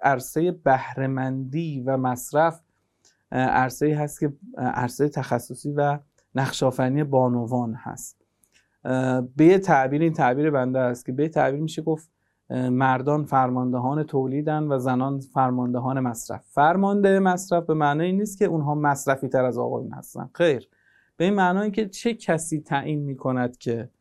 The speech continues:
چه چیزی، چه مقدار و در چه زمانی مورد مصرف قرار بگیره. به تعبیر کی داره انتخاب می‌کنه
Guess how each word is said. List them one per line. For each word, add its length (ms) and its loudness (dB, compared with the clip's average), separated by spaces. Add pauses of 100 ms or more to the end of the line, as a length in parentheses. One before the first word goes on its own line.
(200)
چه 220 4
چیزی، 600 -2
چه 240 -2
مقدار 420 4
و 100 4
در 200 2
چه 200 2
زمانی 400 0
مورد 260 -2
مصرف 460 -4
قرار 260 -10
بگیره. 280 -16 (360)
به 140 0
تعبیر 480 -2
کی 200 -4
داره 280 4
انتخاب 500 -4
می‌کنه 420 -10